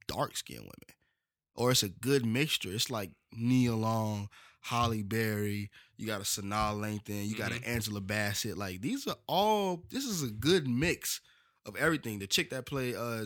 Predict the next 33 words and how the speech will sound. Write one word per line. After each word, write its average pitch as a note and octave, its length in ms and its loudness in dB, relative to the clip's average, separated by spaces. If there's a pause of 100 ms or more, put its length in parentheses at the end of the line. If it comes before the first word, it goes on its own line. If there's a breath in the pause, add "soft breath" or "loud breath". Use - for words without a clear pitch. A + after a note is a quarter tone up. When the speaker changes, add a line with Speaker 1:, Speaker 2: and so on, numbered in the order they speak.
(120)
Speaker 1:
Space, C3 400 -2 (120)
and G#2+ 160 -6 (140)
Michael A2+ 380 -6
Jordan's A#2+ 300 -4
wife A2 240 -4
in A2+ 100 -8
Space A2+ 400 -4
Jam. A2 460 -4 (280 loud breath)
You C#3 140 -4
got, A#2 200 2
Speaker 2:
Mm-hmm. A2+ 440 -2
Speaker 1:
uh, G2+ 40 -10 (680 soft breath)
the A#2 100 -6
girl C3 220 8
I B2+ 40 10
was A#2+ 140 2
dating, A#2+ 320 2
fifty - 300 -2
Cent, C3 280 -2 (200)
for B2+ 200 -4
a B2 40 -2
minute. B2 340 -2 (580)
She - 180 0
fell B2+ 220 -2
off, A#2 80 -2
Vanessa B2 400 -2
Fox. D3 480 -6 (560)
Vanessa, B2 300 -10
Speaker 2:
Vanessa A#2+ 300 -4
Williams. A#2 300 -4
Speaker 1:
Vanessa, B2+ 380 -2 (100)
no. F#2 400 -8 (1300)
Vi-, C3+ 140 0